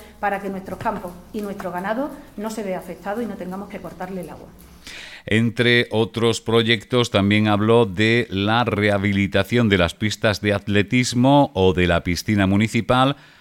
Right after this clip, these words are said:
Speaker 2: así como el anuncio de reapertura de la mina de Agua Blanca o el aumento de plazas en la residencia de mayores.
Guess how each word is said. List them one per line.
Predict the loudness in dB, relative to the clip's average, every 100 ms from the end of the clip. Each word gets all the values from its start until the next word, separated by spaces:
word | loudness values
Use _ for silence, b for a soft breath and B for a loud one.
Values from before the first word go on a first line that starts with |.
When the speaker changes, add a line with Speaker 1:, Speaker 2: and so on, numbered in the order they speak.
| B
Speaker 2:
así | -6 -6 0
como | 2
el | 2
anuncio | 2 0 0 2
de | 4 2
reapertura | 2 0 0 2 0 0 2 2 2
de | -2
la | -2
mina | 0 2 0
de | 0 -2 0
Agua | 0 0
Blanca | 2 0 2 0 0
o | 0 0
el | 2
aumento | 2 4 2 2 0
de | -2 -2
plazas | -2 0 -2 -2
en | -2 -2
la | -2
residencia | -2 -2 -2 -2 -2 0 -2 0 0 0 B B B B
de | 0 2 2
mayores. | 0 -6 -10 -10 -10